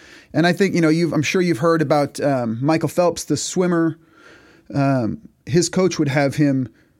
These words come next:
visualize over and over and over again. He'd say, "Run the videotape." And the videotape is the race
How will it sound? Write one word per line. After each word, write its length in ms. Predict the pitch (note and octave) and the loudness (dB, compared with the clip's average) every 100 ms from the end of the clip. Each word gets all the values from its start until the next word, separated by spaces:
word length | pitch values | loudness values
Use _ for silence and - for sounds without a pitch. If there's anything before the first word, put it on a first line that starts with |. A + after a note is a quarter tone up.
| _ - | _ -12
visualize 720 | C3+ C3+ F#3 E3+ D3+ C3+ B2 - | -4 0 2 2 2 2 0 0
over 320 | F3 F#3 E3+ | 2 2 2
and 80 | E3+ | 2
over 160 | D#3 D3+ | 2 2
and 100 | D#3 | 2
over 180 | D#3 D3 | 4 2
again. 140 | B2 | 0
He'd 120 | A#2 | -2
say, 160 | - B2+ | 0 0
"Run 260 | C3 F#3 | 2 2
the 60 | F#3 | 2
videotape." 720 | C3+ D#3 D#3+ A2 - A#2 - | 2 2 2 0 -4 -6 -4
And 100 | A2+ | -6
the 60 | A#2+ | -2
videotape 640 | D#3+ F#3 E3 - D3 B2+ - | 0 0 0 0 -2 -2 0
is 460 | D#3+ D3 C#3 - - - _ _ - | 2 2 0 -2 -6 -12 _ _ -6
the 160 | C3+ C#3+ | 0 2
race 540 | E3+ A2 - - | 2 0 -6 -8